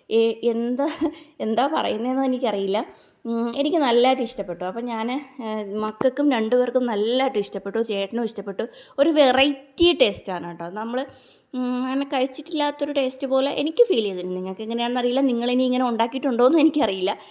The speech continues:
പക്ഷേ എനിക്കിങ്ങനെ പെട്ടെന്ന് മനസ്സിൽ ഇങ്ങനെ തോന്നി ഇങ്ങനെ ഉണ്ടാക്കാമെന്ന്.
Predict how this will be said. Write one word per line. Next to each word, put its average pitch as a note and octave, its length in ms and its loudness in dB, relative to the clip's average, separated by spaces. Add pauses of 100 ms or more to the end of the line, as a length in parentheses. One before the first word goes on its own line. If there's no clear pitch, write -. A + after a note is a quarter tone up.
(220)
പക്ഷേ A3+ 180 -4
എനിക്കിങ്ങനെ D4 480 4
പെട്ടെന്ന് C#4 380 0
മനസ്സിൽ B3+ 340 -2
ഇങ്ങനെ A#3+ 200 -4
തോന്നി A3 260 -4
ഇങ്ങനെ G#3+ 220 -4
ഉണ്ടാക്കാമെന്ന്. F#3 560 -6